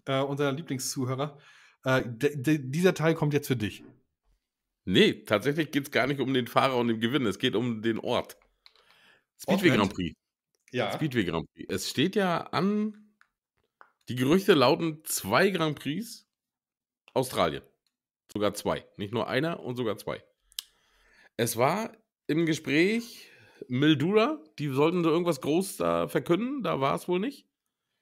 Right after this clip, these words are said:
Speaker 2: Jetzt steht im Raum, dass es keine Speedway-Stadien werden, sondern tatsächlich so eine Eintagesbahn.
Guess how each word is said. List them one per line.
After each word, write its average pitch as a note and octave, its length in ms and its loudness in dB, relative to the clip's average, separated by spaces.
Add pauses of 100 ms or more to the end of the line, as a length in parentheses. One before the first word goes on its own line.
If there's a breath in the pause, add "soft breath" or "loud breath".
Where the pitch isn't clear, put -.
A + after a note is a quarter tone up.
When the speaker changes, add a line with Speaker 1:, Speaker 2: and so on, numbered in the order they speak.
(560)
Speaker 2:
Jetzt E3+ 320 2
steht D#3+ 300 0
im D3+ 140 -2
Raum, D3 400 2
dass C3+ 180 0
es C3+ 140 -6
keine C3+ 280 0
Speedway-Stadien C#3+ 720 -4
werden, C3 280 -4
sondern A#2 460 -2 (680)
tatsächlich A2+ 500 -2
so A2 80 -2
eine G2+ 340 -4 (100)
Eintagesbahn. F2+ 920 -4